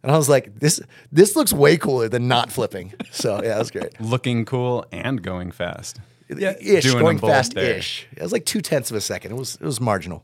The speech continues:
Speaker 2: Well, winning the race.
Speaker 1: Winning one, yeah. You had to win best two out of three, though, to move on. <laughs>
Speaker 3: All right, we have a Patreon that supports our show,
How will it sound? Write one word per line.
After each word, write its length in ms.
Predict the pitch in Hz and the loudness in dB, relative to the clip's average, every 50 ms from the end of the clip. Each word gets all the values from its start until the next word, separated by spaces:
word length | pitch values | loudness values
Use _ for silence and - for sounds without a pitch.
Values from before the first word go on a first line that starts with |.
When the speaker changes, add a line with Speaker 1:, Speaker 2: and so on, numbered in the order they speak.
| _ _ _ | _ _ _
Speaker 2:
Well, 180 | 131 135 117 113 | 0 0 2 2
winning 340 | 123 127 117 110 101 92 | 2 0 0 -2 -4 -4
the 100 | 85 78 | -6 -8
race. 500 | 78 80 82 98 107 90 95 - - - _ _ _ - | -8 -8 -8 -6 -8 -10 -12 -16 -20 -20 _ _ _ -4
Speaker 1:
Winning 260 | 127 131 127 117 120 | -2 -2 -2 0 -2
one, 240 | 120 117 104 92 87 | -2 -2 -2 -2 -4
yeah. 220 | 87 101 104 98 | -4 -4 -4 -4
You 140 | 104 - 127 | -4 -2 -2
had 80 | 135 135 | 0 2
to 60 | 135 | 2
win 140 | 131 123 117 | 2 2 2
best 220 | 123 120 113 - | 0 0 -2 0
two 80 | - 120 | -2 -2
out 60 | 110 | -2
of 80 | 104 - | -2 -4
three, 160 | - 117 - - 165 | -4 -2 0 0 2
though, 120 | 131 113 | 2 0
to 60 | 98 | -2
move 180 | 98 107 104 - | -2 -6 -4 -4
on. 200 | 104 101 117 131 123 - - - - - - | -4 -4 -4 -4 -6 -8 -14 -18 -18 2 2
<laughs> 480 | 233 - - - - - - - _ | 2 2 2 -4 -12 -14 -14 -16 _
Speaker 3:
All 120 | - 180 196 | -4 -4 -4
right, 160 | 185 170 180 | -4 -6 -6
we 140 | 165 190 240 | -6 -2 -2
have 140 | 269 220 220 | -2 -2 -2
a 220 | 208 180 156 - | -2 -2 -2 -2
Patreon 520 | - - 175 196 185 - 196 185 170 165 156 | -4 -4 -4 -4 -4 -4 -2 -2 -2 -2 -2
that 100 | 147 135 | -4 -6
supports 380 | - 135 - 165 165 151 - | -8 -4 -4 -2 -2 -2 -4
our 80 | 151 139 | -4 -6
show, 440 | 143 151 156 160 151 151 151 147 | -4 -4 -2 0 0 0 -2 -4